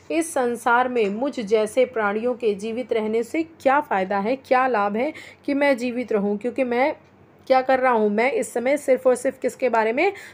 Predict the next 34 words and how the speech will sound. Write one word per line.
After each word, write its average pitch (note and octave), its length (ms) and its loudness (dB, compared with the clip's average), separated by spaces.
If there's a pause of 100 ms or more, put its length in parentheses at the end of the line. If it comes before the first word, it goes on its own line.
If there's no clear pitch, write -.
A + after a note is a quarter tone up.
(120)
रिवेंज C#4 420 6
के B3+ 160 2
बारे G#3 260 4
में A3+ 120 2
ही G4+ 220 8 (560)
सोच E4 280 6
रहा G#3 260 4
हूँ, G3 260 -2 (300)
ठीक। G4+ 200 4 (1000)
हम D4+ 400 0 (360)
सब G#3+ 280 4 (340)
पक्के D#4 360 2
कैसे B3+ 380 0
हैं, C4 260 0 (280)
अ, G3+ 180 2
जिसे G#3 280 2
बोलते A#3 380 4
हैं C4 220 2
कि, C#4+ 320 -2
अ, G3 960 4 (460)
एक C4 160 2
तरह C4 120 4
से B3+ 140 -6
कह A#3 160 2
लीजिए A#3 300 -2
कि C#4 160 -6
ख़राब A3+ 480 4
हैं A3+ 260 0
या A#3 180 4
बदमाश G#3+ 480 -2
आप A3 160 -2
कह G#3+ 120 0
सकते A3 340 -4
हैं, A3 320 -2